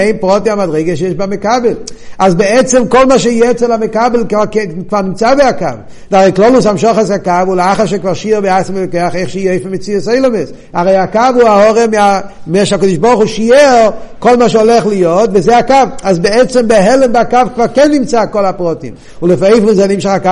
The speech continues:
להוויסם ולהחייסם. היינו לא הועיל בכל עולם ועולם, כפי השורש הועיל בעצמוס. בעיר שלפני הצמצום היה השורש. השורש זה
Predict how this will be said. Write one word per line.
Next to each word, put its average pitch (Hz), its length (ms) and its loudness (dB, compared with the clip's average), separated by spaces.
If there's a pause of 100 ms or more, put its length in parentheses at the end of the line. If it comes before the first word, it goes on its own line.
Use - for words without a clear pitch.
(100)
להוויסם 190 380 -2
ולהחייסם. 214 600 -2 (400)
היינו 160 280 2
לא 143 180 2
הועיל 143 200 0
בכל 143 300 -6
עולם 147 240 -6
ועולם, 208 420 0
כפי 165 280 -6
השורש 185 540 -4
הועיל 139 160 -8
בעצמוס. 151 540 -6 (1900)
בעיר 269 380 4
שלפני 240 400 2
הצמצום 233 540 -2
היה 208 400 -2
השורש. 160 600 -4
השורש 180 420 -4
זה 160 300 0